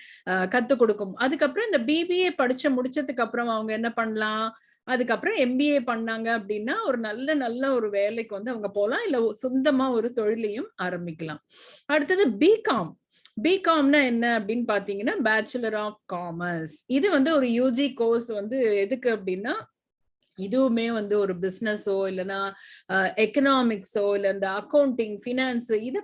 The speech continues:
பத்திலாம் தெரிஞ்சுக்கிறதுக்கான ஒரு கோர்ஸா இருக்கும். இதுவுமே இந்தியால எப்படின்னு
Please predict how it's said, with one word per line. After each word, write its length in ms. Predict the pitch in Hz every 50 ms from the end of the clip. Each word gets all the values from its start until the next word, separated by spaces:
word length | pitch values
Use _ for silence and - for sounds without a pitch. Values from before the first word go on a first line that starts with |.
| - 285
பத்திலாம் 360 | 247 247 262 254 262 262 254
தெரிஞ்சுக்கிறதுக்கான 920 | 247 214 214 220 220 240 233 240 220 - - 208 - 196 190 196 240 262
ஒரு 240 | 226 214 262 392 392 -
கோர்ஸா 340 | 214 196 196 190 - - 180
இருக்கும். 320 | 165 165 - - 160 -
இதுவுமே 500 | - 240 262 320 339 339 311 302 254 220
இந்தியால 680 | 214 226 277 320 285 240 220 214 233 233 226 220 214 202
எப்படின்னு 220 | 196 185 208 214